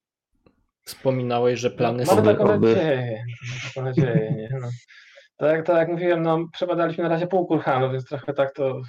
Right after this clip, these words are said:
Speaker 2: wyszło pod tym, pod tym względem, mm, źle, źle ta pandemia nam się wstrzeliła, kurczę, w,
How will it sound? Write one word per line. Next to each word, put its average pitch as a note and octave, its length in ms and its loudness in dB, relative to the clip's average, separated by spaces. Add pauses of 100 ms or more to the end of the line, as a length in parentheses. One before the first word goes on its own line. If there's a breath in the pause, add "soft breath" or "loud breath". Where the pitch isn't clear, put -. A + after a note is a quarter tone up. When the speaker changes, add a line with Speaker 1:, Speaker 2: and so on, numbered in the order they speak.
Speaker 2:
wyszło C3+ 520 -4 (400)
pod C3+ 160 -8
tym, C#3+ 180 -8
pod C#3 160 -2
tym C#3 100 0
względem, C3+ 680 0 (140)
mm, C3 800 -6 (1700)
źle, C#3+ 340 0
źle F3+ 140 2
ta - 140 0
pandemia D3+ 420 0
nam A2+ 120 -2 (200)
się A#2+ 120 -8
wstrzeliła, C3 500 0
kurczę, B2 300 -10
w, - 160 -18